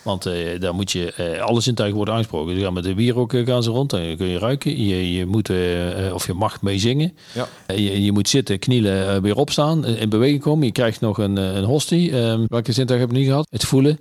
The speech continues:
Speaker 1: Je krijgt kippenvel van de preek van de pastoor. <laughs> Eh, nee, maar het, de, alle zintuigen worden daar, eh, aangesproken. En dan in, in, in, in, ook nog in een, eh, een mega spectaculaire omgeving.
Speaker 2: Ja.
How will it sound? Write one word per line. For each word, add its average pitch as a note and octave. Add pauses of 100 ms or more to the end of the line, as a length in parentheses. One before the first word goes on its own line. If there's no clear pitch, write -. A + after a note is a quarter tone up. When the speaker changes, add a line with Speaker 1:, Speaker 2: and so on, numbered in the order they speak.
(160)
Speaker 1:
Je -
krijgt G#2+
kippenvel A2
van G#2
de G2+
preek C#3
van D3
de C3+
pastoor. D3+
<laughs> - (220)
Eh, B2+ (320)
nee, B2
maar C3
het, B2
de, C3
alle D3+
zintuigen B2
worden A2+
daar, A2+
eh, A#2+
aangesproken. A#2+
En B2
dan A#2+
in, A2+
in, A2
in, G#2+
in, A2
ook C#3+
nog B2+
in A#2+
een, G#2+
eh, G#2
een G#2+
mega A#2 (280)
spectaculaire A#2+
omgeving. C3+ (100)
Speaker 2:
Ja. A#2